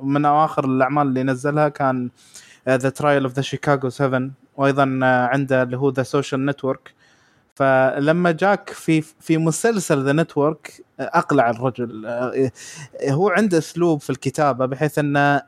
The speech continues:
ال-، الحوارات حقته اللي ي-، دائمًا يقولونها الأجانب اللي تكون mouthful، اللي هي إنه يعني يكون،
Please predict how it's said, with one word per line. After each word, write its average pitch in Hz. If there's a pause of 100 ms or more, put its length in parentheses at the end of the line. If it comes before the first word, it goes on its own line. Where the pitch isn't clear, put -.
(280)
ال-، 131
الحوارات 139
حقته 156 (500)
اللي 143
ي-، 143
دائمًا 156
يقولونها 151
الأجانب 151
اللي 135
تكون 147
mouthful، 127 (180)
اللي 127
هي 143
إنه 139
يعني 139
يكون، 143